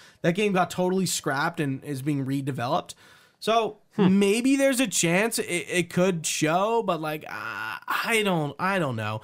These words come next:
Speaker 1: Trio, what do you think is gonna show up? What's, what's your, what do you think?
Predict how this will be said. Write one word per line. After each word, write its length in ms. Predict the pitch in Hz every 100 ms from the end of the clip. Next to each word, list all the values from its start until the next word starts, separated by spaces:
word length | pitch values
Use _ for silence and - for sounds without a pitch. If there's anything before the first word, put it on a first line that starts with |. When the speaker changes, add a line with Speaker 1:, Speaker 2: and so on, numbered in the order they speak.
| - - -
Speaker 1:
Trio, 220 | 254 254
what 160 | 214 262
do 60 |
you 80 | 330
think 260 | - 254 -
is 280 | 202 208 165
gonna 180 | 143 110
show 220 | 131 110
up? 140 | 107 135
What's, 220 | 156 147
what's 300 | 139 165 175
your, 260 | 165 160
what 140 | 135 165
do 40 | 180
you 40 |
think? 200 | 175 131